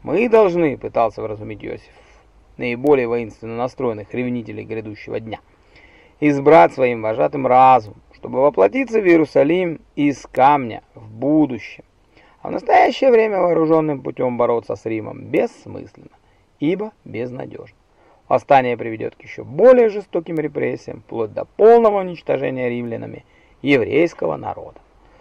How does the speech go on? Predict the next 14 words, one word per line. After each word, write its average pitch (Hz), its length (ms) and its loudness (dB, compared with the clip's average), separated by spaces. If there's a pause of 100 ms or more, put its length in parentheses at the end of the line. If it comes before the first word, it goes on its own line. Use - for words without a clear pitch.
(420)
Мало - 240 6
кто - 160 0
обратил 131 300 0
внимание 123 380 -4
на 110 100 -10
точку 107 260 -14
зрения - 320 -12
Флавия. - 400 -10 (200)
На 123 140 -14
территории 170 440 0
современной 175 580 0
Турции, - 540 -8 (180)
на 123 240 -6
острове - 400 -12